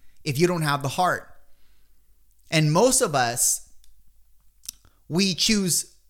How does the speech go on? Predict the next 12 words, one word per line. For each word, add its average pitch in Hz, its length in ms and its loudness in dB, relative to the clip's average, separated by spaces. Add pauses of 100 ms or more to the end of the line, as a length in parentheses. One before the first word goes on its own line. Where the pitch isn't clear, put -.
(220)
money 196 420 2
to - 120 -2
be 160 120 0
our 147 120 6
motivator. 120 640 0 (840)
Now, 165 340 2 (400)
if 165 140 0
you're 254 180 0
coming 247 380 -2
from 180 300 -4
the 123 60 -2
slums, 214 960 -2